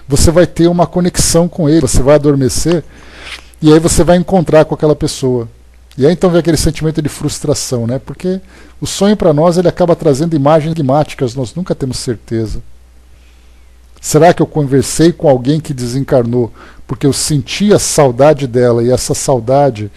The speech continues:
fez ali com que reavivassem lembranças e eu aproveitei e criei uma história em torno dessas lembranças?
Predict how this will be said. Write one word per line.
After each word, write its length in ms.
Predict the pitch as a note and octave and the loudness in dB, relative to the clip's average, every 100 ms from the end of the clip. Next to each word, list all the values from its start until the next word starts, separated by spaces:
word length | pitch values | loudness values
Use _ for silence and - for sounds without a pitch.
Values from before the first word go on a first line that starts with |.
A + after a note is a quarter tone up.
| - - - | -20 -20 -20
fez 380 | - E3+ F3+ C#3+ | -2 4 4 4
ali 160 | C#3 | 0
com 160 | C3+ C3+ | 0 -4
que 140 | D3 | -2
reavivassem 840 | A2+ C#3+ B2+ A#2+ G#2+ C#3 C3+ - | 2 4 4 0 2 4 4 0
lembranças 920 | C3 A#2+ A2+ B2+ D#3+ E3 - A#2 - - - - - | -4 -2 -2 0 0 0 -2 -6 -8 -12 -18 -20 -4
e 100 | C#3 | 2
eu 120 | D3 | 4
aproveitei 580 | D3+ D#3 C#3 B2+ A#2+ D3 | 4 2 2 0 2 2
e 440 | D#3+ D3 A#2+ A#2 - | 2 2 -2 -6 -6
criei 360 | C#3+ C3+ D3+ E3+ | 0 4 4 2
uma 120 | C#3 | 0
história 540 | - - D3+ F3+ D3 | -4 -4 2 2 2
em 60 | A#2 | -2
torno 280 | C#3 C3 B2+ | -2 -2 -2
dessas 320 | A#2+ B2+ A2+ | -4 -4 -4
lembranças? 680 | A#2 B2+ F#3+ G3 - - | -6 -4 -4 -6 -10 -12